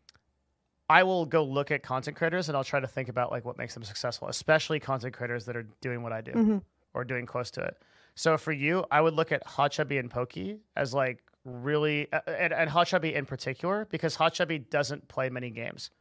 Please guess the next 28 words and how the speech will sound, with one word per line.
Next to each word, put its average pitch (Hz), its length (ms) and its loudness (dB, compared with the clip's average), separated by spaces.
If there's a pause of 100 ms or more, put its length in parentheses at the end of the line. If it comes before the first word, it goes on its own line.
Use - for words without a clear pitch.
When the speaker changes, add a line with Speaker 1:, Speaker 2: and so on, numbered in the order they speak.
(200)
Speaker 1:
Pokey 156 260 0
does 135 260 0
play 127 140 -2
Speaker 2:
Okay. 120 120 -6
Speaker 1:
games, 190 200 2
so 147 120 -6
she, 143 300 -4 (260)
she - 160 -2
depends 165 320 2
on 147 100 2
that 131 140 -2
content 135 400 -4
a - 40 -2
little 180 180 0
bit. 214 240 -2 (520)
Um, 143 480 4
you 180 160 0
could 214 340 0
transition 180 600 0
to 170 160 0
playing 160 560 0
games 147 400 0
over 135 220 0
time. 151 460 2
I 143 120 2
wouldn't 147 360 0 (260)
do 143 140 -2
it 135 220 -2